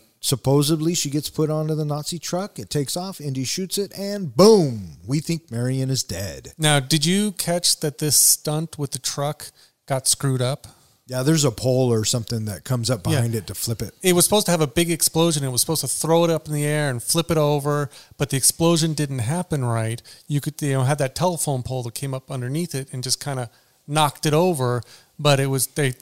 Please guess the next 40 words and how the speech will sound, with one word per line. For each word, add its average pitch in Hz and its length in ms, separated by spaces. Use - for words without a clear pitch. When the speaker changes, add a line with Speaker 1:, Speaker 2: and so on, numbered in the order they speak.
Speaker 2:
they 156 120
were 139 140
out 156 160
of 160 60
time 147 420
and 127 100
out 139 160
of 131 60
money 135 220
at 127 80
that 127 200
point, 135 300
and 139 120
so 127 120
they 120 100
just 120 200
didn't 123 240
wanna 110 180
refilm 120 480
it. 151 140
Speaker 1:
Yeah, 107 180
so 226 560
many 147 340
movies, 120 760
uh, 104 360
are 104 460
made 120 400
even 107 420
better 113 520
because 104 320
of 95 80
happy 92 320
accidents. 78 640
Speaker 2:
Mm-hmm. 131 240
Speaker 1:
So 113 180
yeah, 90 220
for 95 80
sure, 76 240
for - 80
sure. - 160